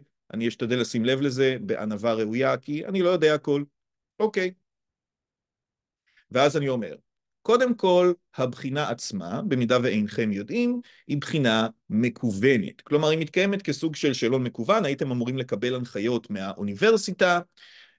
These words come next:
אה, לפי מה שאני הבנתי, זה ממש בשאילתה, יהיה לכם קישור להיכנס למערכת בחינות, וזה כמו סקר אינטרנטי, רק מאוד מאוד ארוך. הוא יכלול תיבות טקסט כאלו, למילוי השאלות הפתוחות,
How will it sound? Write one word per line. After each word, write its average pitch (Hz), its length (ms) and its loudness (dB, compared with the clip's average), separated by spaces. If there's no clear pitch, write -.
אה, 117 400 4
לפי 120 240 -4
מה 147 100 -2
שאני 135 400 0
הבנתי, 135 420 0
זה 120 120 -6
ממש 151 320 -6
בשאילתה, 143 560 0
יהיה 110 80 0
לכם 117 260 -2
קישור 185 440 2
להיכנס 127 540 0
למערכת 139 480 0
בחינות, 214 500 -2
וזה 139 600 2
כמו 247 240 -2
סקר 190 540 -2
אינטרנטי, 123 680 -2
רק 220 260 0
מאוד 151 420 2
מאוד 117 320 0
ארוך. 117 420 -4
הוא 113 140 -6
יכלול 180 580 0
תיבות 127 540 -4
טקסט - 400 -6
כאלו, 110 520 -2
למילוי 117 480 4
השאלות 120 540 0
הפתוחות, - 640 -8